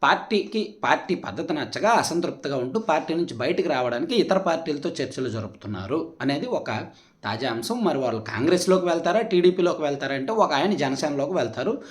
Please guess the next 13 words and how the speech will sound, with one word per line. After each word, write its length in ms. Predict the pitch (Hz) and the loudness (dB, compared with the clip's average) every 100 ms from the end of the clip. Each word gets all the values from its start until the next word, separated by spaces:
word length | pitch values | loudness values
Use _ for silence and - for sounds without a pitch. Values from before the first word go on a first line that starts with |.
| - - | -20 -10
ఇద్దరు 360 | 127 160 175 277 | -4 4 8 8
టీడీపీలోకి 600 | 269 180 175 175 160 156 | 8 4 4 2 0 0
వెళ్తారనేది 520 | 127 117 120 117 165 | -2 -2 -2 -2 -2
ఫిక్స్, 300 | 208 - - - _ _ _ _ _ _ _ _ _ | -4 -6 -10 -14 _ _ _ _ _ _ _ _ _
ఇద్దరు 280 | 107 107 202 | -10 4 4
టీడీపీకి 460 | 185 160 165 156 113 | 6 4 4 2 -4
వెళ్తారు, 240 | 101 185 | -4 0
ఒక 200 | 233 180 | 2 4
ఆయన 140 | 175 | 4
మాత్రం 340 | 196 165 196 220 | 4 2 2 0
జనసేనకు 460 | 139 127 123 113 | 0 0 -4 -4
వెళ్తారు. 320 | 82 69 - - _ _ _ _ _ _ _ _ _ | -8 -10 -14 -16 _ _ _ _ _ _ _ _ _
So, 140 | - | 4